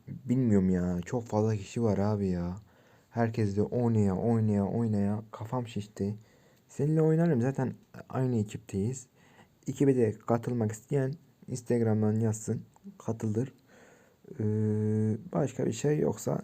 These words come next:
yeni soruya geçelim. Güzel sormuş, sormamış yani. Ben soru dedim, V S demedim yani. Hadi yeni soruya. "V S serisine devam." yazmış. Yani,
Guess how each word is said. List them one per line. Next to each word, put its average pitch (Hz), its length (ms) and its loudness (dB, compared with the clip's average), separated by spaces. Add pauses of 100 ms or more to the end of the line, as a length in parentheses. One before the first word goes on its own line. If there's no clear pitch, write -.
(160)
yeni 185 220 0
soruya 131 380 2
geçelim. 117 520 0 (580)
Güzel 247 320 0
sormuş, - 420 -6 (160)
sormamış 202 580 0
yani. 123 240 -2 (460)
Ben - 340 0
soru 202 340 0
dedim, 120 260 2
V 135 140 2
S 165 260 0
demedim 156 340 2
yani. 101 300 0 (1300)
Hadi 143 400 0
yeni 151 220 0
soruya. 110 440 0 (1300)
"V 117 200 0
S 120 280 -4
serisine 110 800 -4
devam." 107 420 4
yazmış. 95 600 -4 (1500)
Yani, 113 300 2